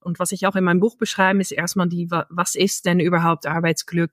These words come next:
Kann man es messen? Ähm, ne, wie, was sind so Glücksstrategien und so weiter? Und dann kommt immer, das ist auch, wenn ich mit Geschäftsführer oder Personaler im Gespräch bin, die Wie-Frage, wie können wir das jetzt angehen und,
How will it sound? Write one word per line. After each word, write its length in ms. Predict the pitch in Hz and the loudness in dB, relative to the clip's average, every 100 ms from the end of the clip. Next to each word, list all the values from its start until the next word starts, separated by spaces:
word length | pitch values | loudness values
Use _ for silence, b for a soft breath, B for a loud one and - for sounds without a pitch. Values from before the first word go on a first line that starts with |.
| - | -2
Kann 160 | 185 196 | 2 4
man 120 | 196 | 4
es 200 | 190 185 | 2 0
messen? 640 | 170 - - 170 170 170 - | 0 -2 0 2 2 0 0
Ähm, 800 | 170 165 165 170 165 165 165 156 | 4 6 6 4 2 2 2 0
ne, 400 | - 76 185 240 202 | -4 -4 0 2 2
wie, 400 | 185 180 175 160 160 | 0 2 0 0 0
was 220 | 175 - | 0 2
sind 200 | 196 180 | 0 2
so 300 | 175 175 165 - 170 | 2 2 0 -6 -4
Glücksstrategien 1080 | 180 185 - - 175 180 160 160 180 185 165 | -2 0 0 0 0 0 -2 0 2 2 2
und 160 | 160 | 0
so 160 | 170 180 | 0 0
weiter? 360 | 165 160 - 170 B B B B | 0 0 -6 -14 B B B B
Und 180 | 190 190 | 0 2
dann 180 | 202 | 2
kommt 240 | 202 233 220 | 4 2 2
immer, 400 | 208 202 196 156 | 2 2 2 0
das 160 | 175 - | -4 -6
ist 120 | - | -6
auch, 140 | 170 - | -6 -4
wenn 100 | 180 | -4
ich 120 | 170 | -4
mit 220 | 170 - | -8 -10
Geschäftsführer 640 | - - 247 - - 202 190 | -8 -4 -4 -4 0 2 2
oder 140 | 175 | 0
Personaler 560 | 175 170 175 175 196 160 | -6 -4 2 2 4 0
im 140 | 175 | -2
Gespräch 380 | 180 - 196 - | -6 -6 -6 -4
bin, 160 | 190 - B B B - | -8 -8 B B B -6
die 200 | 196 180 | -2 2
Wie-Frage, 680 | 226 269 - 175 160 165 170 | 4 4 4 2 2 0 -4
wie 100 | 190 | -2
können 240 | 208 202 | 2 2
wir 80 | 190 | 2
das 160 | 185 | 0
jetzt 320 | 202 190 - - | -4 -8 -2 2
angehen 640 | 233 185 160 156 156 156 | 2 2 0 0 -2 -6
und, 320 | 151 156 - | -8 -10 -10